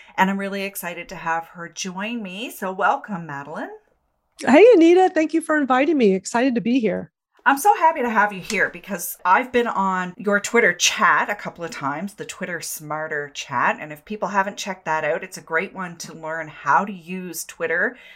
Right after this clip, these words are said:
Speaker 1: and how to be part of Twitter chats, which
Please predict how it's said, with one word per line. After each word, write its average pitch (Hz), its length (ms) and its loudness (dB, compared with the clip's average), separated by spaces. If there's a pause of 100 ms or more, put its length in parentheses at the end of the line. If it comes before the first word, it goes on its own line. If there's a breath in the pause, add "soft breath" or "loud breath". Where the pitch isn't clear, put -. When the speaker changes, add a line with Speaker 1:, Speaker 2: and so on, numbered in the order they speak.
Speaker 1:
and 151 100 -10
how 170 160 -4
to 175 80 -8
be 170 120 -16
part - 460 2
of 156 220 -8 (160)
Twitter 277 300 -2
chats, 180 500 0
which - 320 -16